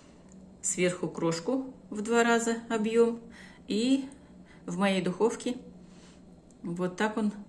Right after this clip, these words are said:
простоял часок при температуре сто девяносто градусов. Вот такая красота, с пылу с жару, такая крошечка у него красивая, запеченная. И сам он очень-очень вкусный.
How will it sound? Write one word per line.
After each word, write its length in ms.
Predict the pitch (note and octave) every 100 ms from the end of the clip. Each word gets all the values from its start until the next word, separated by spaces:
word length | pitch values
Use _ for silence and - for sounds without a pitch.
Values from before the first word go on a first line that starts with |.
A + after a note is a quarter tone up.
| -
простоял 500 | F3 - F#3+ G3 G3+
часок 540 | - - E3+ - - - - - - - - - -
при 120 | - F3
температуре 540 | F3+ F#3+ F#3 A#3 A#3+
сто 160 | - G3+
девяносто 400 | G3 F#3 F#3 E3+
градусов. 500 | E3 D#3+ - - - - - - - - -
Вот 180 | F#3+
такая 300 | G3 F3+ F3
красота, 720 | E3 F3+ - F#3 A3+ B3+ C4+ - - -
с 140 | - -
пылу 280 | G3 F3
с 60 | E3
жару, 360 | G3 G#3 A#3+ B3+ - - - - -
такая 380 | G#3+ - F#3 E3+
крошечка 580 | E3 G3 A#3 B3 - A3+
у 80 | A3
него 220 | A3 G#3+
красивая, 640 | A3 G#3+ - A3 G#3+ G#3
запеченная. 760 | G3+ G#3 G#3 A3 G#3 G3 F#3+ - - - - - - - -
И 100 | F#3
сам 260 | F3+ G#3+ G#3
он 260 | G#3 G#3
очень-очень 680 | F#3 F#3 F3+ F#3 F3 E3+ -
вкусный. 540 | E3+ - D#3 - E3